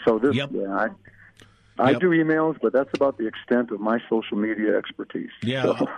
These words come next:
Speaker 2: I can tell you the number of arguments that have happened because of, uh, co-, taken out of context, um,
Speaker 1: Yes.
Speaker 2: um,
Speaker 1: Yes.
Speaker 2: either emails or texts. I mean, it's, it's just,
Speaker 1: Yes.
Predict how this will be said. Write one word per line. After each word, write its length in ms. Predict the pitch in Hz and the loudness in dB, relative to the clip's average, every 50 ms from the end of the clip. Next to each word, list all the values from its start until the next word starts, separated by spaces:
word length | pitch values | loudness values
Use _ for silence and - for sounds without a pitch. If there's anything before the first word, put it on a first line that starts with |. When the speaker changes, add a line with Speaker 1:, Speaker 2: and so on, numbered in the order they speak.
| - - - 123 | -14 -12 -8 -6
Speaker 2:
I 100 | 113 117 | -6 -6
can 160 | - - 143 131 | -6 -6 -6 -6
tell 240 | - - 180 196 185 | -4 -4 -2 -2 -2
you 100 | 160 143 | -2 -2
the 100 | 135 131 | -2 -4
number 280 | 135 143 139 135 135 | -4 -2 -2 -2 -2
of 100 | 131 123 | -2 -2
arguments 400 | 131 131 131 120 120 120 113 - | -2 -2 -2 -2 -2 -2 -2 -4
that 80 | - 120 | -4 -4
have 100 | 120 110 | -4 -4
happened 340 | 131 127 127 120 127 117 107 | -6 -6 -6 -4 -4 -4 -4
because 360 | 120 113 - 127 120 110 117 | -4 -4 -4 -4 -4 -4 -6
of, 200 | 113 95 90 - - - - - - - _ _ - | -8 -8 -10 -16 -20 -20 -20 -20 -20 -20 _ _ -6
uh, 260 | 135 117 110 107 107 101 - - - 123 117 107 - - 143 135 | -4 -4 -2 -4 -4 -6 -10 -12 -10 -10 -10 -10 -12 -12 -12 -8
co-, 140 | - - 151 147 | -8 -8 -8 -6
taken 300 | - 156 147 147 - 143 | -4 -4 -4 -4 -4 -6
out 180 | 135 135 139 139 | -6 -6 -4 -4
of 140 | 143 127 - | -4 -4 -6
context, 760 | - 147 143 143 139 - - 143 123 - - - - - - | -6 -4 -4 -4 -4 -4 -6 -6 -6 -8 -10 -12 -12 -10 -8
um, 280 | - 123 123 117 113 110 | -6 -4 -4 -2 0 4
Speaker 1:
Yes. 380 | 107 120 131 127 113 107 - - - - - - - | 4 4 4 2 0 -4 -4 -6 -10 -16 -12 -6 -4
Speaker 2:
um, 280 | 120 113 110 107 107 110 | -2 -2 -2 -2 0 2
Speaker 1:
Yes. 220 | 113 113 117 113 110 | 2 4 4 2 2
Speaker 2:
either 300 | 110 139 147 143 139 127 | 0 -2 -2 -2 -2 -2
emails 560 | 123 127 139 143 143 139 139 147 151 151 135 139 | -2 -4 -2 -2 -2 -2 -2 -2 -2 -2 -2 -2
or 160 | 131 131 131 | -2 -2 -2
texts. 680 | 123 - - 156 196 226 - - - - - - - - - | -2 -4 -4 -6 -6 -6 -6 -8 -8 -8 -8 -8 -10 -10 -8
I 120 | 120 127 127 | -6 -4 -2
mean, 200 | 127 127 127 120 | -2 0 0 -2
it's, 200 | 120 113 - - | -2 -4 -6 -6
it's 200 | 113 123 110 - | -6 -6 -4 -2
just, 180 | - 113 110 | 0 2 2
Speaker 1:
Yes. 100 | 101 90 | 2 0